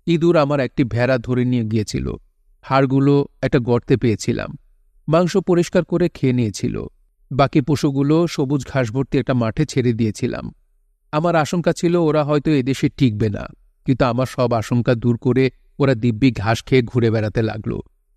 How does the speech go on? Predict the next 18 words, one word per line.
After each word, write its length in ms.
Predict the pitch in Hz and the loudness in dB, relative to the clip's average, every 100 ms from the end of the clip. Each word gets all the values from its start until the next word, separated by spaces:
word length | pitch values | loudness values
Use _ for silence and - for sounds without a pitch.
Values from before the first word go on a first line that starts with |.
| _ _ | _ _
জাহাজেও 420 | 143 165 180 196 214 | 0 2 2 2 2
তাদের 300 | 180 151 160 | 2 0 0
হয়তো 240 | 156 151 | 0 0
বাঁচিয়ে 380 | 151 131 120 135 | 0 -2 -2 0
আনতে 220 | 123 110 113 | 0 0 -4
পারতাম 360 | 104 - 113 | -4 -6 -10
না, 160 | 107 - - _ _ | -10 -14 -18 _ _
যদি 220 | 131 151 | -2 0
নাকি 220 | 151 147 151 | 0 0 -2
ক্যাপ্টেন 400 | 151 135 - 143 | 0 -2 0 0
আমাকে 280 | 131 127 147 | 0 0 -2
তার 200 | 127 131 | 0 0
ভাড়ার 340 | 120 120 117 127 | 0 -2 -2 -2
থেকে 200 | - 131 143 | -4 -2 -2
কিছু 220 | 135 117 | -2 -2
বিস্কুট 400 | 117 123 - 139 117 | 0 -2 -2 -4 -2
না 120 | 107 | -2
দিতেন। 320 | 104 101 58 | -4 -4 -6